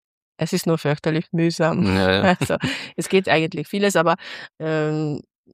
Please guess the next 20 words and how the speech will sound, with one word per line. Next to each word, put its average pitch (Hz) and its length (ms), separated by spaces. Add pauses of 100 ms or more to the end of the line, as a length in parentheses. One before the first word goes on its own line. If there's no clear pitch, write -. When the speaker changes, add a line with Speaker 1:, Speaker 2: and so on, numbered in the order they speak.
(120)
Speaker 1:
man 220 280
soll 226 180
einfach 185 300
wissen, 180 440
was 170 160
man 175 120
machen 170 320
möchte 165 500
und, 160 240
und 156 340
ein, 160 280
ein 156 260
dafür 165 320
geeigneter 160 480
oder 151 140
spezialisierter 156 720
Software, 156 640 (360)
äh, 101 200
Speaker 2:
Mhm. 104 80
Speaker 1:
aussuchen. - 560